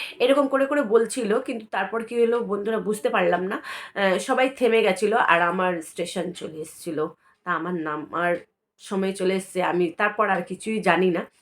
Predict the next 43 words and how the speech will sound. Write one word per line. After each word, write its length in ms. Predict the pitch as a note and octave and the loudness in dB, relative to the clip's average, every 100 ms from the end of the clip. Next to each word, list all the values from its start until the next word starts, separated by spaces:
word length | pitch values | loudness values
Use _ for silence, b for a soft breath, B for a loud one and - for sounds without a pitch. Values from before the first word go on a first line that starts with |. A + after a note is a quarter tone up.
| _ - | _ -12
কিন্তু 160 | A#3+ | 0
এটা, 220 | B3 A3 A3+ | 2 2 0
উম, 280 | G#3 G3 - | -2 -8 -6
মানে, 160 | F#3+ A3 | -2 4
আমি 400 | G3 F#3 G#3 G#3+ | 6 6 4 2
যেটা 280 | G#3 A#3+ | 2 2
দেখলাম 380 | A3+ G3 G3+ G3+ | 2 0 0 -4
সেটা 340 | - G#3+ G#3+ G#3+ | -4 -2 0 0
সবাই 320 | G3 F3+ F#3 | 2 4 4
বললো 240 | F#3+ G3 | 2 0
যে, 80 | G3 | -2
"থাক, 180 | F3+ E3 - | -6 -8 -4
থাক, 140 | A3+ G3 | -4 -2
মানে, 260 | E3+ G3 G3 B B B | -2 -2 -4 B B B
আহ, 60 | G#3 F#3+ | 0 6
আর 220 | E3 G3 | 6 6
কিছু 240 | G3 F#3 F#3+ | 2 -4 -4
করতে 340 | F3+ F3 F#3+ | -4 -6 -6
হবে 320 | G3+ G3 G3 | -4 -4 -4
না, 100 | B3 C4 | -8 -6
ঠিক 220 | G#3+ G3 | -2 0
আছে, 240 | G3 G3+ A3+ | 0 2 2
হয়ে 200 | F#3+ F#3 | 4 2
গেছে।" 280 | G3+ A3+ | 2 2
ও 280 | A3+ F#3+ G#3 | 2 4 4
মার 260 | G#3 F3 F3+ | 6 4 4
খেয়েছে 340 | - F#3+ A3+ | 2 -2 -2
ছেলেটা। 420 | A3 F3+ D#3+ D#3+ - B B B | -4 -2 -2 -4 -6 B B B
আসলে 420 | G3 - A#3+ B3+ | 0 4 10 10
ও 500 | - G#3+ A#3 C4 C4 - | 10 10 10 10 2 -10
বউটাকে 500 | F#3+ G3 G#3+ A#3+ C4 | -2 2 4 2 -2
মেরেছে 500 | B3+ G3 G3 G#3+ C#4 C4+ | -2 0 2 2 0 -2
ঠিকই, 360 | C#4 A#3 A3+ | -2 0 -2
মহিলাটাকে, 800 | A#3+ G#3 G3+ F3+ F3+ F3 E4+ - _ _ _ | 0 0 2 2 2 0 -4 -6 _ _ _
কিন্তু 200 | C4 C4+ C4 | -8 -6 -2
তার 140 | G#3+ G3 - | -2 -2 -4
থেকে 180 | A#3 D4 | -4 -2
বেশি 320 | A3 G#3+ D4+ | -2 0 4
ও 100 | B3 | 4
মার 280 | F#3+ D#3 G3 G3+ | 6 6 6 2
খেয়েছে 400 | A#3+ G#3 - C3+ | 2 2 2 -2
ওর 100 | E3+ | -2
হাজব্যান্ড। 440 | D#3+ C#3+ D3 D3 | -4 -6 -8 -10